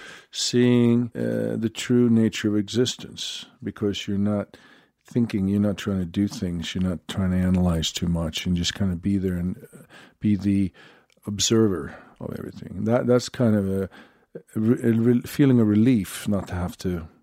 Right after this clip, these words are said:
think and try to plan things all the time and, and keep up with change, because change,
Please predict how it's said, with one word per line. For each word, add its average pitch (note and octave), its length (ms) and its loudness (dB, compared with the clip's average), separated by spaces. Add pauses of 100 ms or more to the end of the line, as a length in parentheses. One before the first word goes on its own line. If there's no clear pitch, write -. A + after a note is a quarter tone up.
(120)
think A2+ 460 2
and F#2 200 0
try G2+ 200 -2
to F#2 80 -2
plan F#2+ 400 0
things F2+ 320 -6
all F#2 100 -4
the F#2 120 -6
time F#2+ 320 -6
and, G2+ 140 -10 (340)
and G#2+ 120 -4
keep A#2+ 300 2
up B2+ 220 2
with G#2 140 -2
change, A#2 480 2
because G#2+ 380 -2
change, A2 480 0